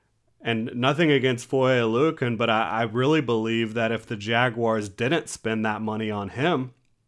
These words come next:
which no one else was going to spend that much on a Foye Oluokun this offseason,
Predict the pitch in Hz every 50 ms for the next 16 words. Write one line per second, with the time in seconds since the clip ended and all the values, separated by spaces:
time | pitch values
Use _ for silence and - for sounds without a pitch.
0 | _ _ _ _ _ _ _ _ _ _ _ _ _ _ _ - - - - 135
1 | 127 - 131 139 143 160 160 151 139 127 120 127 139 131 - 135 117 104 113 117
2 | 123 131 127 127 127 104 - - 123 127 135 117 107 104 104 107 107 - 113 104
3 | 104 98 - - 110 101 101 101 101 98 98 98 101 101 98 - 110 104 104 104
4 | 98 - 107 95 98 - - - 95 92 90 98 98 113